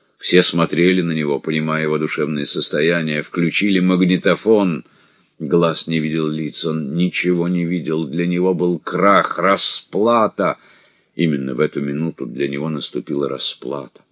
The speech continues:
А не потом, когда огласят приговор. Потом он придёт в себя, потом он будет спокоен. Он смирится со всем, даже со сроком.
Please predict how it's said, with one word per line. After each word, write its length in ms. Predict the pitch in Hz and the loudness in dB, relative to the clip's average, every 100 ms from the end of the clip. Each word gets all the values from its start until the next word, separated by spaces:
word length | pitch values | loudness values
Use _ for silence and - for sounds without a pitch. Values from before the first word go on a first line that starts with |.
| _ _ _ - | _ _ _ 0
А 80 | |
не 140 | 90 98 | 2 4
потом, 500 | 113 101 127 120 95 | 2 4 6 6 6
когда 360 | 80 76 76 | 0 -2 0
огласят 500 | 73 73 71 - 76 | 0 0 -2 -2 -4
приговор. 680 | - 62 67 73 71 71 60 _ _ _ | -6 -6 -2 -2 0 -2 -4 _ _ _
Потом 360 | - 123 139 131 | 0 6 6 8
он 160 | 123 95 | 4 4
придёт 460 | 117 117 131 123 | 4 6 6 6
в 80 | - | 2
себя, 360 | 98 107 117 117 | 0 4 4 6
потом 340 | 117 127 123 | 4 4 4
он 120 | 120 | 4
будет 260 | 107 123 117 | 4 4 4
спокоен. 840 | - - 107 107 110 120 107 76 - _ _ _ | 2 2 0 2 6 8 8 4 -2 _ _ _
Он 200 | - 117 | 2 6
смирится 760 | 117 - 104 120 131 123 - 95 | 6 6 6 6 6 4 2 2
со 160 | 104 95 | 2 2
всем, 420 | - 113 113 82 | 4 6 6 4
даже 280 | 98 101 92 | 4 4 4
со 200 | - 82 | 2 2
сроком. 640 | - 85 123 - 64 | 4 6 6 4 -2